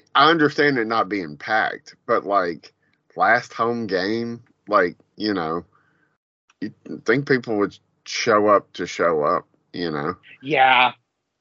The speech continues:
Speaker 2: No,
Speaker 1: And
Speaker 2: but they didn't. And,
Speaker 1: Mm-mm.
Speaker 2: and they, and the, the final, the, the funniest part about it is that they won.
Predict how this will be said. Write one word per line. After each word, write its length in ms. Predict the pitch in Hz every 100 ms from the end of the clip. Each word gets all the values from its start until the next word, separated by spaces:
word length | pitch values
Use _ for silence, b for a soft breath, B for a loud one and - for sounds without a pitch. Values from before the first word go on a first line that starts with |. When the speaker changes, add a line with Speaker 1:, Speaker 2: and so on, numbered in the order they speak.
| _ _ -
Speaker 2:
No, 140 | 147
Speaker 1:
And 260 | 139 175 113
Speaker 2:
but 140 | 147
they 120 | 156
didn't. 500 | 135 151 156 117 - - _ _ -
And, 220 | 196 202
Speaker 1:
Mm-mm. 180 | 170 80 180
Speaker 2:
and 100 | 202
they, 200 | 165 139 _ _ _ -
and 320 | 214 226 226
the, 80 | 214 _
the 140 | 180 208 -
final, 320 | 240 247 226
the, 220 | 185 202
the 120 | 190 202 -
funniest 420 | 220 220 214 -
part 240 | - 170
about 300 | 185 190 262
it 140 | 247 196
is 180 | 180 185
that 140 | 175
they 80 | 185
won. 640 | 139 165 277 151 117 104